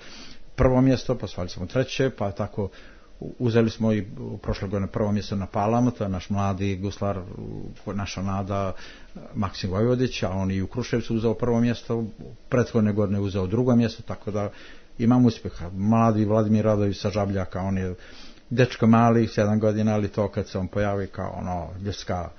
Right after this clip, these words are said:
veličina, ljudska pečat, ne za guslar, pa to, to se, to se prolama i u aplauzi. I oni su učestvovali, i Maksim i mladi Radojević su učestvovali su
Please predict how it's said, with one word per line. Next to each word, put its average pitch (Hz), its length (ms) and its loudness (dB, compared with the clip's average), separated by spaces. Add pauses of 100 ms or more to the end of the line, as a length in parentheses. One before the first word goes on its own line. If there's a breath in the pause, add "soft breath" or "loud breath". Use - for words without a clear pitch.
(360 soft breath)
veličina, 110 440 4
ljudska 95 400 -4
pečat, 107 340 -2
ne 98 100 -2
za 90 120 -4
guslar, 98 360 -2 (120)
pa 95 80 -6
to, - 200 -8
to 98 220 -4
se, - 160 -14
to 123 160 -6
se 120 160 -6
prolama 135 440 2
i 110 40 2
u 107 60 4
aplauzi. 95 420 -4 (560 soft breath)
I 113 100 4
oni 113 140 8
su - 140 -2
učestvovali, 104 480 0
i 101 40 0
Maksim 110 420 0
i 104 120 0
mladi 98 520 -2
Radojević 98 520 -2
su 104 100 -8
učestvovali 95 440 -6
su - 160 -10